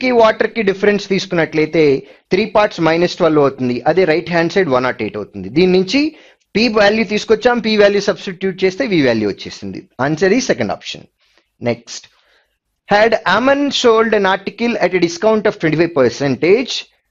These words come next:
on its M R P market price, he would have made a profit of twenty percentage. Had he sold the same article at twenty percent discount on the same M R P, he would have made a profit of సెవెంటీ percentage.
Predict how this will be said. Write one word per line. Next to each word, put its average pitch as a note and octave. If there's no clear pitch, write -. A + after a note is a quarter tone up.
on D#3+
its F3+
M C3+
R -
P A#3
market A#2+
price, A3
he B3+
would A#3
have C#3+
made A3
a -
profit F#3
of B3
twenty C#3+
percentage. A2+
Had A3
he C#4+
sold A3+
the G#3
same G#3+
article F#3+
at -
twenty F#3+
percent F3+
discount D#3
on C#3
the C3+
same D3+
M -
R -
P, D3+
he F3+
would E3
have D#3
made A#3+
a G3+
profit D#3+
of A2+
సెవెంటీ G#3
percentage. F#2